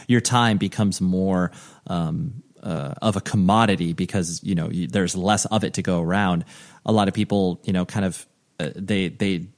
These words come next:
turn away from the, the, uh, m-, whether it's obsessive nature or,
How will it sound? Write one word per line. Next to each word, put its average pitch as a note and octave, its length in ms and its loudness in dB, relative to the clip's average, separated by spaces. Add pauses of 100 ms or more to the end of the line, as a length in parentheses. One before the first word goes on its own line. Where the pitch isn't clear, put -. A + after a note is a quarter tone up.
turn E3 240 6
away B2+ 280 6
from F2 300 2
the, E2+ 480 -2
the, E2 320 -6 (160)
uh, - 200 -12 (180)
m-, C3+ 180 -4
whether A#2 460 4
it's G2+ 100 0
obsessive F#2 400 0
nature C#3 480 6
or, F2+ 420 2